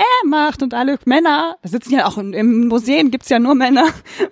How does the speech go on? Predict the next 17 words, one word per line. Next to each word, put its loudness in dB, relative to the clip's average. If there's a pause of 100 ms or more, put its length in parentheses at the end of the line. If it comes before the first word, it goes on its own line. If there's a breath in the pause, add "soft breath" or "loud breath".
<laughs> -16
Und -2
plötzlich -4
ist -6
sie 0
auch -2
kein -4
Thema -4
mehr. -10
Der -2
Einzige, 0
der -4
wirklich -8 (840 soft breath)
bleibt, 0
ist -12
Kurt -2
Barnard. -2